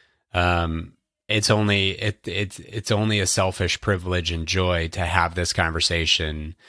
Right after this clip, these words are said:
and put it out in the world for anybody to listen to, because, you know, we just, we appreciate the, the time you've spent with us. And, um,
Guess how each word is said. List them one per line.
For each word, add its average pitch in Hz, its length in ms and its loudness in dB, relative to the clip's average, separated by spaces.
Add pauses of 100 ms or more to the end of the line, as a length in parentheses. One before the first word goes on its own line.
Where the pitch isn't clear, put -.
(320)
and 87 680 0
put 104 180 2
it 101 120 2
out 92 160 2
in 85 80 -6
the 87 80 0
world 82 840 -2
for 82 800 -2 (500)
anybody 101 500 4
to 92 120 -2
listen 87 340 0
to, 85 540 -2
because, 82 560 -2
you 90 80 -4
know, 82 140 -2
we 85 140 -4
just, 85 320 -6
we 87 180 -2
appreciate 92 920 0
the, 85 300 -2
the 87 120 -6
time 92 320 0
you've 87 120 -2
spent 90 280 -4
with 85 160 -6
us. 90 320 -2
And, 80 340 -6
um, 80 480 -4